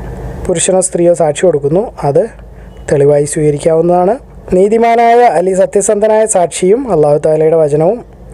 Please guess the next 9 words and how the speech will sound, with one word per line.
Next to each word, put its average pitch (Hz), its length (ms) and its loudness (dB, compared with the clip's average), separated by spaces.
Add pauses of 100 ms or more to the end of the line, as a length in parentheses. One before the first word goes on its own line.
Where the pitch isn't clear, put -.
അള്ളാഹു 170 360 2
പറയുന്നു, 175 320 2
രണ്ട് 180 300 0
മുസ്ലിങ്ങൾ 165 720 -4
സാക്ഷിയായി 143 680 -2
നിൽക്കേണ്ടതാണ്. 117 680 -2 (600)
എന്ത് 143 160 2
കാര്യത്തിനും. - 560 -4 (760)
ഒരാളുടെ 208 480 2